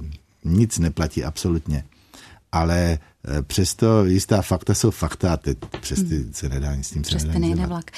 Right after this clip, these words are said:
Speaker 1: No.
Speaker 2: Hrozí i vám nějaký postih, kdybyste, co by soudní znalec, pochybil?
Speaker 1: Já nevím, co je to pochybil, co máte na mysli pod slovem pochybil, protože mně ho-, hrozí sankce, takové ty samozřejmě nejhorší,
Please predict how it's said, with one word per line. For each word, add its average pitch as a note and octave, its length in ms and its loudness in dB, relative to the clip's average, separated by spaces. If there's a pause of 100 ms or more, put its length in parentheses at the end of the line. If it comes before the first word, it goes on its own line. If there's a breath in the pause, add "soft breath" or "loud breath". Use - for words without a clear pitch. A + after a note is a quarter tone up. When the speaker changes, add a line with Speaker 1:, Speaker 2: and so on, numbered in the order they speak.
(140 loud breath)
Speaker 1:
No. - 180 -4
Speaker 2:
Hrozí D3+ 340 0
i D4 180 -2
vám D#3+ 560 0
nějaký E3 340 -2
postih, E3 460 -4
kdybyste, D#3+ 380 -2
co - 120 -4
by F3 100 -2
soudní E3 500 0
znalec, E3 360 2
pochybil? D3+ 560 -6 (280)
Speaker 1:
Já F2+ 240 2
nevím, C3 680 4 (120)
co - 280 0
je A#2 160 4
to - 240 -4 (200)
pochybil, F2 640 0
co - 160 -2
máte F2+ 300 0
na G#2 120 0
mysli G#2 300 0
pod - 240 -4
slovem G2+ 420 -2
pochybil, F2+ 600 -2
protože E2 480 -2 (320 loud breath)
mně G2+ 180 6
ho-, G#2+ 200 6
hrozí G#2 380 6
sankce, G2 720 2 (260)
takové E2+ 300 0
ty F#2 220 0
samozřejmě E2+ 460 0
nejhorší, E2 760 -2